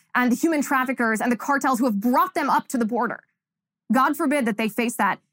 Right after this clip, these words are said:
in an American Border Patrol facility. So the Border Patrol protects them. Now, is this sad to see families separated? Yes, it is. Is it sad to see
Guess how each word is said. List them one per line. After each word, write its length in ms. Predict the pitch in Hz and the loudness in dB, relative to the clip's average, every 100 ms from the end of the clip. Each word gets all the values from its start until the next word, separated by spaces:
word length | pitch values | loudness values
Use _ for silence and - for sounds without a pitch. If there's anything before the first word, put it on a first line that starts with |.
| - | -2
in 100 | 269 | 0
an 60 | 254 | 2
American 520 | 226 233 262 269 240 | 2 2 2 2 0
Border 220 | 220 220 | 0 0
Patrol 260 | 226 226 202 | -2 -4 -4
facility. 520 | 208 214 190 190 - - | -4 -2 -2 -2 -6 -2
So 100 | 339 | 0
the 80 | |
Border 220 | 285 440 381 | 2 2 0
Patrol 240 | 320 320 | -2 -2
protects 400 | 311 - 370 - | -4 -2 -4 -4
them. 260 | - - - _ _ _ _ _ _ _ _ _ | -6 -6 -10 _ _ _ _ _ _ _ _ _
Now, 320 | 262 262 240 - _ _ _ _ - | 0 2 0 -4 _ _ _ _ 0
is 160 | 269 | 2
this 180 | 254 226 | 2 0
sad 400 | - 196 233 302 | -2 0 0 0
to 100 | 302 | -2
see 140 | 311 | -2
families 340 | 311 311 311 320 | -2 -2 -2 -2
separated? 360 | 269 311 311 | -2 0 0
Yes, 280 | 220 330 254 | 0 0 -2
it 60 | 220 | -2
is. 360 | 262 - - - _ _ | -4 -4 -10 -18 _ _
Is 140 | 240 247 | 0 0
it 100 | 202 | 0
sad 300 | 233 233 254 | 0 2 2
to 80 | |
see 400 | 240 - 262 285 | -2 -2 -2 -2